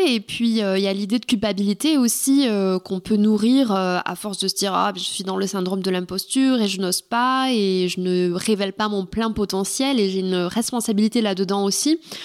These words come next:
Comment est-ce qu'on fait pour pas se rajouter une couche avec la culpabilité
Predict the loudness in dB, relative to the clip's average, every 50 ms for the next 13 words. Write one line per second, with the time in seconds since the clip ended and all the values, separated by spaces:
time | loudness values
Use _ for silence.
0 | -16 -18 -18 -20 -14 _ 2 4 4 4 2 0 0 2 2 0 0 0 -2 0
1 | 0 -2 2 2 2 2 2 2 0 0 0 0 2 2 2 2 0 2 4 4
2 | 4 4 4 0 -2 -2 -4 -4 -6 -6 -4 -4 -4 -2 -2 -2 0 0 0 0
3 | -2 -2 0 0 2 2 2 0